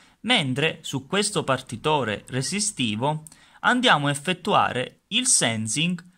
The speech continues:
della tensione che attualmente abbiamo. Quindi questo amplificatore operazionale lavorerà in modo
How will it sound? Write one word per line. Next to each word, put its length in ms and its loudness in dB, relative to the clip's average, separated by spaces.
della 380 0
tensione 840 -2
che 100 -6
attualmente 920 -4
abbiamo. 680 0
Quindi 640 0
questo 680 0
amplificatore 1200 0
operazionale 1040 -2
lavorerà 760 4
in 160 2
modo 680 0